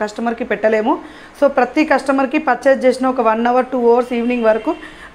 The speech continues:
మీకు దీని మీద ఇక్కడ మీ address రాస్తాం, ఒకసారి check చేసుకోండి మీ అడ్రస్లో information correct ఉందా లేదా. ఇక్కడ information plus ఈ tracking నెంబర్ రెండు ఉంటాయి, మీకు ఈజీగా మీరు ఈ, ఆ,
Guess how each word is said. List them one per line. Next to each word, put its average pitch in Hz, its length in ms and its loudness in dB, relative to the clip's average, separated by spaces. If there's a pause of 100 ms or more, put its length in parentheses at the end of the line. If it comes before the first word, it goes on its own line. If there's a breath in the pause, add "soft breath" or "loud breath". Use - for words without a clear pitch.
మీకు 269 200 0
దీని 254 160 2
మీద 269 140 4
ఇక్కడ 269 240 -2
మీ 254 140 4
address 269 320 2
రాస్తాం, 262 320 0
ఒకసారి 254 280 0
check 196 200 -2
చేసుకోండి 285 440 0
మీ 247 120 0
అడ్రస్లో 247 460 0
information 233 520 -6
correct 208 280 -2
ఉందా 220 280 2
లేదా. 208 180 0 (600 loud breath)
ఇక్కడ 262 180 0 (100)
information 269 600 2
plus 269 240 2
ఈ - 20 -6 (100)
tracking 220 380 -4
నెంబర్ 175 240 -4 (540 loud breath)
రెండు 254 240 2 (120)
ఉంటాయి, 277 300 2 (440 loud breath)
మీకు 262 200 -2 (140)
ఈజీగా 262 340 2 (140)
మీరు 254 120 2 (120)
ఈ, - 20 -2 (480)
ఆ, 214 80 6